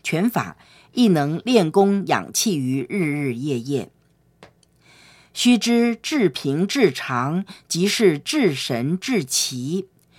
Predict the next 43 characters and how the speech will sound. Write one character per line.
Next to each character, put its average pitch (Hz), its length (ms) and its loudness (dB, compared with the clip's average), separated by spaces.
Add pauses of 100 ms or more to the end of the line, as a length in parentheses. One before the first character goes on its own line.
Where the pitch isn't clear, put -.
(240)
黄 277 260 4
元 262 300 4
吉 165 440 -4 (180)
《玉 269 180 6
乐 180 160 6
堂 143 320 -2
语 139 140 -6
录》。 127 320 -4 (1300)
圆 233 220 4
都 302 220 4
以 156 200 -4
为 135 180 -2
精， 226 400 0 (440)
天 269 240 2
之 262 140 0
生， 254 340 2
是 247 240 0
使 135 220 -2
独 127 320 -6
也。 190 320 -4 (380)
两 180 260 4
项 214 240 2
身 302 240 0
体 127 220 -6
技 208 180 0
术 165 180 -2
的 117 200 -4
最 190 180 2
高 156 160 0
境 160 240 -4
界， 139 300 -4 (480)
即 185 160 2
是 208 200 2
将 196 320 0
该 208 220 2
技 208 160 -2
术 170 180 -2
的 131 120 -4
精 240 240 0
神 156 200 -2
与 123 200 -4
原 120 320 -2
则 139 340 -2